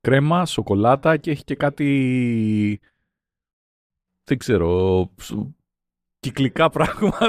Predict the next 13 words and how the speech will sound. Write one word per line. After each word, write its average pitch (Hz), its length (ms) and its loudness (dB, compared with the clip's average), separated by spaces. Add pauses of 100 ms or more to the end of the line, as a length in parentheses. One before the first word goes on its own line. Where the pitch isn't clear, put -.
<laughs> - 1900 -4
Τεράστια, 165 840 0 (440)
είναι 143 120 -4
σαν 131 140 0
καρύδια 135 380 2
σε 113 120 -4
μέγεθος, 131 580 0 (140)
ε, 123 320 0
αλλά 123 580 2
είναι 131 1300 0
κάτι 131 240 0
άλλο 123 320 4
ζαχαροπλαστικό. 110 760 0